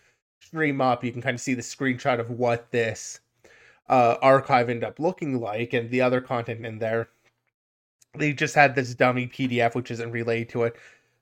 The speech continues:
uh, but they have these two, they have a file, the dot J peg file, and the scre-,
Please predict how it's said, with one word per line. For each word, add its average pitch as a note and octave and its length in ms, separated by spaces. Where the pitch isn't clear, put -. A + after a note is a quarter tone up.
uh, A#2 200
but B2+ 280
they B2+ 140
have B2+ 260
these B2+ 260
two, E3+ 540
they D#3 80
have C#3+ 120
a C#3 40
file, F#3 560
the C#3+ 200
dot C#3 380
J B2+ 180
peg D#3 380
file, D#3+ 640
and C3 340
the B2 200
scre-, - 440